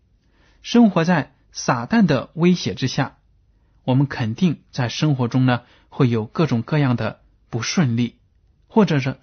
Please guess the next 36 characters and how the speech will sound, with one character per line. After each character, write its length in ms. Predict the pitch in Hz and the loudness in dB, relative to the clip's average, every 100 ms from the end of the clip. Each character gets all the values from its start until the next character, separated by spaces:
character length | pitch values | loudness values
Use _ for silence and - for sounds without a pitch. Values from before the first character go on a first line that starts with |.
| _ _ | _ _
痛 300 | - 262 196 | 0 4 6
苦。 360 | 127 - 107 - _ _ _ _ _ _ _ _ _ _ _ _ _ _ _ | 4 -6 -12 -12 _ _ _ _ _ _ _ _ _ _ _ _ _ _ _
但 180 | 147 131 | -4 -4
是 120 | - | -2
呢， 240 | 123 120 _ _ _ _ _ _ _ _ _ | -2 -2 _ _ _ _ _ _ _ _ _
我 140 | 127 120 | -2 0
们 180 | 120 | 0
只 140 | 113 127 | 0 0
要 300 | 135 123 - | 0 -2 -8
持 280 | - - 175 | -10 -2 -2
守 200 | 185 123 | 0 -2
对 140 | 131 | -2
上 320 | 123 - 196 147 | -4 -2 -2 -2
帝 100 | 139 | -4
的 100 | 120 | -4
信 300 | - 208 131 | 0 2 2
仰， 220 | 104 - _ _ _ _ _ _ _ _ | -2 -10 _ _ _ _ _ _ _ _
那 200 | 151 139 | 2 4
么 240 | 123 110 _ _ _ | 2 -2 _ _ _
我 140 | - 110 | -8 -6
们 120 | 113 | -4
就 140 | - | -4
是 160 | 135 123 | -2 -2
有 220 | 113 104 | -2 -6
福 240 | - - | -8 -10
的 100 | 123 | -6
人， 260 | 120 101 - _ _ _ _ _ _ _ | -6 -8 -14 _ _ _ _ _ _ _
因 180 | 127 127 | 0 2
为 80 | |
上 260 | 117 - 127 | 2 -2 -2
帝 160 | 117 113 | -2 0
应 200 | 151 143 | 0 0
许 120 | 110 | -6
说， 320 | - 120 - _ _ _ - | -6 -6 -6 _ _ _ -10
天 340 | - 220 220 | 0 4 4
国 380 | 185 120 - | 4 0 -2